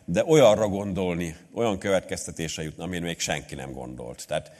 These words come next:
tulajdonképpen ez egy igazi, ö, felfedezőnek, vagy egy, a felfedezéshez vezető útnak a lényege, és hát a elmaradhatatlan, ö, pipával a szájában, ugye épp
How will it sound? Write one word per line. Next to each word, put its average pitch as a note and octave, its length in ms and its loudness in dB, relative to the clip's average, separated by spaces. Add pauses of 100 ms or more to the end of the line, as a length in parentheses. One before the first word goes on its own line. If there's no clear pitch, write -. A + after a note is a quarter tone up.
(160)
tulajdonképpen F#2+ 600 0
ez F#2+ 120 0
egy E2+ 140 -4
igazi, E2 360 -6 (320)
ö, E2 300 -2
felfedezőnek, D2+ 960 -4
vagy D2 120 -6
egy, - 180 -14 (320)
a - 80 -14
felfedezéshez D#2 840 -2
vezető D#2 340 -8
útnak C#2+ 440 -10
a C#2+ 140 -8 (220)
lényege, D#2+ 480 -2
és G2+ 160 -2
hát - 280 -6 (280)
a - 340 -2
elmaradhatatlan, E2 880 0 (340)
ö, D#2+ 100 -12
pipával D2+ 480 0
a C2+ 40 -2
szájában, D#2 600 0
ugye D2 200 -6
épp C#2+ 340 -10